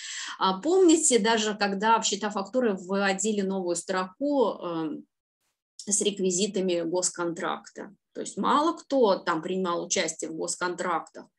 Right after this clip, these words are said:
и не сильно тогда форма счетов фактур менялась, но и Минфин разъяснял, что налогоплательщику не дано право убирать из счёта фактуры те графы, которые он считает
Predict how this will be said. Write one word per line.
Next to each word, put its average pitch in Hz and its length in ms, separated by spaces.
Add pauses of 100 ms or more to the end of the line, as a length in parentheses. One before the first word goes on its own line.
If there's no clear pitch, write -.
(340)
и 170 440
не 190 160
сильно 302 380
тогда 214 360
форма 196 300
счетов - 360
фактур 196 380
менялась, 175 580
но 190 140
и 185 80
Минфин 180 480
разъяснял, 196 640
что - 180
налогоплательщику 208 840
не 208 120
дано 226 380
право 190 640 (260)
убирать 190 840
из 170 260 (120)
счёта 170 380
фактуры 190 720 (220)
те 175 140
графы, 185 340
которые 185 360
он 170 60
считает - 520